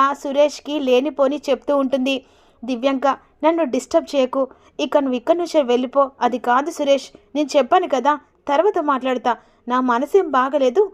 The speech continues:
నువ్వు ఇక్కడి నుంచే వెళ్ళు" అని చెప్పేసి సురేష్తో అనేసరికి దివ్యాంక అక్కడి నుంచే వెళ్ళిపోతుంది. "ఇదే, ఇదే నాకు కావాలే, మీ ఇద్దరి మధ్యలో చిచ్చు పెట్టాలే, అప్పుడు, అప్పుడు నేను ఇక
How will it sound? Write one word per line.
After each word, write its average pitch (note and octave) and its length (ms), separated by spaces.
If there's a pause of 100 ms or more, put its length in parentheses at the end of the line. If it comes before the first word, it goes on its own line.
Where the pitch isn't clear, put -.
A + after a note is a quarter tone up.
(140)
నువ్వు F#4 160
ఇక్కడి A4 220
నుంచే G#4+ 220
వెళ్ళు" C#4 280 (340)
అని C#4+ 180
చెప్పేసి C4 560
సురేష్తో C4+ 540 (440)
అనేసరికి C#4 600
దివ్యాంక C4 440
అక్కడి C4 280
నుంచే C#4 280
వెళ్ళిపోతుంది. B3+ 640 (360)
"ఇదే, A3+ 320 (340)
ఇదే B3 320
నాకు F#4 240
కావాలే, B3 440 (380)
మీ A3+ 240
ఇద్దరి A#3 340
మధ్యలో A#3+ 420
చిచ్చు B3 400
పెట్టాలే, C4+ 520 (760)
అప్పుడు, G3+ 420 (300)
అప్పుడు A3 400
నేను C4+ 320 (520)
ఇక E4 180